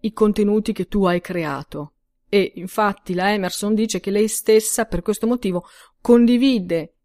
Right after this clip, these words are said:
contenuti altrui costantemente, frequentemente,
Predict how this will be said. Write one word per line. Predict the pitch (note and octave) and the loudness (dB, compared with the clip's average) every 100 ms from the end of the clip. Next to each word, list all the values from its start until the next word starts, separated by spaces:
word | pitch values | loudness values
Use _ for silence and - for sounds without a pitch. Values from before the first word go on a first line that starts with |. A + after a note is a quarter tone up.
| _ - | _ 2
contenuti | A3 A3+ A#3 C4+ D4 A#3 - | 2 4 2 2 2 -2 -4
altrui | G3+ G#3 F#3+ - A3+ C4+ C4 _ | -2 -2 -2 -2 0 0 -2 _
costantemente, | - D4 - - G#3+ G#3 G3 F3+ F#3 F#3 G3+ | -2 0 0 -2 -2 -2 -2 -2 -4 -6 -6
frequentemente, | - B3+ - G3+ G3 F#3+ F3 F3 F3 A3 | -2 -2 -2 -2 -2 -4 -4 -4 -2 -4